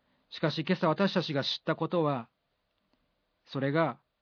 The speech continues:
この私だけのことではないのだということです。なぜ私だけが、なぜ私ばかりがという思いがあるなら、それは間違いです。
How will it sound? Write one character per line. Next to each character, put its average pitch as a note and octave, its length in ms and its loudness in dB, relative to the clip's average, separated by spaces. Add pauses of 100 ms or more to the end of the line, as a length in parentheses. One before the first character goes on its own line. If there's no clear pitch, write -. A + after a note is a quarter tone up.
(440)
こ E3+ 120 2
の D#3+ 140 4
私 D#3+ 340 2
だ F3+ 100 4
け A3 140 2
の G3 100 2
こ E3 100 0
と G3+ 120 0
で G3+ 100 6
は E3+ 120 6
な E3+ 180 2
い A#3+ 60 4
の G#3 120 4
だ G3+ 140 0
と E3+ 80 0
い C3 80 2
う B2+ 40 -2
こ B2+ 120 -6
と B2+ 100 -6
で A2 100 -8
す。 - 240 -20 (1500)
な E3+ 220 2
ぜ A#3 100 4
私 E3+ 320 2
だ D3 100 2
け C3 160 -4
が、 G2 200 -12 (920)
な G3+ 220 4
ぜ A3 100 4
私 F3 320 0
ば F3+ 140 4
か F#3+ 120 2
り C#3 120 0
が G2+ 200 -10 (300)
と D#3+ 140 0
い D#3 80 4
う D3+ 80 4
思 E3 240 4
い E3+ 60 2
が C3+ 140 0
あ E3+ 40 2
る D3 80 0
な A2+ 120 -4
ら、 F#2+ 200 -18 (500)
そ C3 140 -4
れ B2+ 80 0
は C3 80 0
間 B2 100 0
違 D3 320 -2
い - 20 -2
で G#2+ 120 -6
す。 - 180 -20